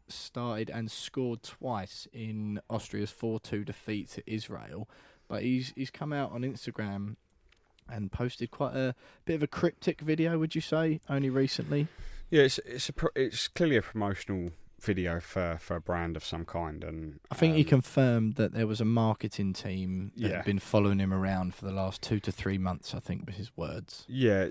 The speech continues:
Speaker 2: it's, it, it's a brand that's clearly doing some work with him, you know, probably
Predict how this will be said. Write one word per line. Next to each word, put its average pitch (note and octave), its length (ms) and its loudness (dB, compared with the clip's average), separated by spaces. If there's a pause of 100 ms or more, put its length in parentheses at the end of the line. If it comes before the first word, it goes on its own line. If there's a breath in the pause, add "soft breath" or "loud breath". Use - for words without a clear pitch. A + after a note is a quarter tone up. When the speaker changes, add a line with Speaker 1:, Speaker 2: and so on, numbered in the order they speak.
(100)
Speaker 2:
it's, - 440 -4
it, F#2+ 280 -6
it's A#2 200 -6
a F#2+ 40 -8
brand F#2+ 420 2
that's - 120 -6
clearly F2 400 -2
doing E2+ 200 -2
some F2+ 180 -6
work E2+ 180 -2
with E2+ 100 -6
him, E2+ 320 -2 (180)
you F2 60 -6
know, E2+ 160 -4 (160)
probably D#2+ 220 -8